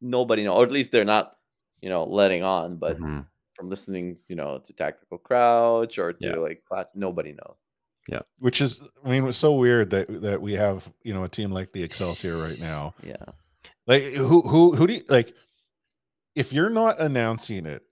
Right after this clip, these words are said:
Speaker 3: you're, in my mind, you're, you're, it has to be marketing. It truly has to be. We
Speaker 1: Yeah.
Speaker 3: wanna, we wanna drop this and we wanna generate some pop.
Speaker 1: <sighs> It's
Speaker 2: I mean
Speaker 1: also an odd one because you don't really know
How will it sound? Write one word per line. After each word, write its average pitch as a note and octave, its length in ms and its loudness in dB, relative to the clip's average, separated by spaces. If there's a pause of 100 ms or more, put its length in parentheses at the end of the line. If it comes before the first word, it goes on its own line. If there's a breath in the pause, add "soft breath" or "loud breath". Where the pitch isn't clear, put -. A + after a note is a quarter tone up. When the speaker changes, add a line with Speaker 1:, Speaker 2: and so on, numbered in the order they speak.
(140)
Speaker 3:
you're, B2 280 0
in A#2 220 -4
my G2+ 320 -4
mind, A2+ 600 -4 (640)
you're, G#2 520 0
you're, G2 200 -6 (300)
it A#2 80 -2
has B2+ 340 0
to C3 80 -10
be A2+ 120 -2
marketing. F2 500 -2
It - 100 -18 (120)
truly C3 340 -2
has A2 240 0
to - 100 -10
be. F#2+ 120 -8
We E2 120 -10
Speaker 1:
Yeah. E2+ 80 -8
Speaker 3:
wanna, F#2+ 280 -6 (480)
we A2+ 100 -2
wanna B2 240 2
drop G2+ 480 0
this D#2+ 400 -8
and F#2+ 160 -8
we G2+ 80 -6
wanna G2 280 -6 (420 loud breath)
generate F#2+ 420 -4
some D#2+ 200 -8
pop. - 340 -4
Speaker 1:
<sighs> - 80 -16
It's - 120 -2
Speaker 2:
I D3 60 8
mean G3+ 140 4
Speaker 1:
also D3 640 8
an C3 160 4
odd B2+ 220 8
one A#2+ 160 6
because A2 240 -4
you G#2+ 60 -6
don't A2 140 0
really A2 440 2
know G2 560 2